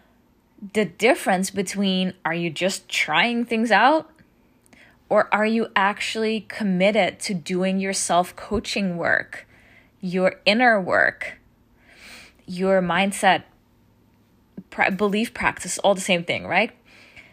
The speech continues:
Are you committed to that every day? And then are you committed to doing these simple tasks over and over again? Are you committed to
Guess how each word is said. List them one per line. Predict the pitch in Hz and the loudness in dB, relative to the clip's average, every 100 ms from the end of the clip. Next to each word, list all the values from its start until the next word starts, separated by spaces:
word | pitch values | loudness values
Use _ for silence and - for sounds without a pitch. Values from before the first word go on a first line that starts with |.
| _ - | _ -4
Are | 208 | -2
you | 220 220 | 0 -2
committed | - 202 208 269 | -2 0 2 2
to | 294 | 2
that | 196 175 - | 0 2 -2
every | 170 170 | -2 -6
day? | 160 160 - 208 _ _ _ _ _ _ - | -6 -6 -6 -10 _ _ _ _ _ _ -4
And | 202 202 | 0 2
then | 202 196 196 - | 4 2 0 0
are | 202 | 0
you | 208 202 | 2 -2
committed | 240 185 196 240 | -2 -2 0 -2
to | - 175 | -4 -6
doing | 185 190 185 | -2 -2 -2
these | 175 180 180 | -4 -6 -4
simple | - 185 190 - | -2 -4 -4 -8
tasks | - - 127 110 104 - - - - _ _ _ _ _ _ _ _ _ _ - | -4 0 2 2 -4 -10 -10 -14 -16 _ _ _ _ _ _ _ _ _ _ -2
over | 196 185 175 | -2 0 -2
and | 175 | -4
over | 160 202 262 | -2 -2 0
again? | 214 - - - _ _ _ _ _ _ _ _ _ _ _ _ _ _ - | 0 -2 -8 -10 _ _ _ _ _ _ _ _ _ _ _ _ _ _ -6
Are | 202 | -2
you | 202 202 | -2 -2
committed | - 208 170 208 - | -2 0 0 -2 -8
to | - 170 160 160 | -6 -6 -6 -10